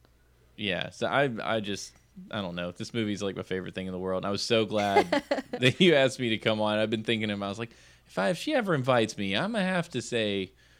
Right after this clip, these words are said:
Speaker 1: probably Roger Rabbit, 'cause I haven't watched it in a while. I need a good excuse. <laughs>
Speaker 2: Yeah, it's funny how
Speaker 1: Yeah.
Speaker 2: that happens, right? Like, that's what's really cool about this podcast to me is that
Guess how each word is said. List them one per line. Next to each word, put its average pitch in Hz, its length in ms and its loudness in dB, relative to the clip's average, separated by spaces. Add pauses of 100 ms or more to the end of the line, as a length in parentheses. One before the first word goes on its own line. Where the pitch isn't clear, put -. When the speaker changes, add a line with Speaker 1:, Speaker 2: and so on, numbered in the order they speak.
(140)
Speaker 1:
probably 175 420 0
Roger 123 380 6
Rabbit, 98 420 4
'cause 101 220 -2
I 143 120 2
haven't 202 180 2
watched 202 280 0
it 233 60 -4
in 220 40 -2
a 220 60 0
while. 214 200 2
I 123 60 2
need 131 160 2
a 139 60 2
good 139 160 0
excuse. 170 600 0 (160)
<laughs> - 40 -10 (720)
Speaker 2:
Yeah, 294 460 4
it's 311 180 2
funny 440 280 2
how 330 80 0
Speaker 1:
Yeah. 277 60 4
Speaker 2:
that 233 180 4
happens, 202 480 -2
right? 190 260 2
Like, 185 180 -2
that's 254 220 2
what's 269 160 -4
really 214 260 2
cool 196 380 0
about 170 440 -4
this 175 120 -12
podcast 170 540 -4
to 170 80 -10
me 185 220 -6
is 170 180 -6
that 160 360 -4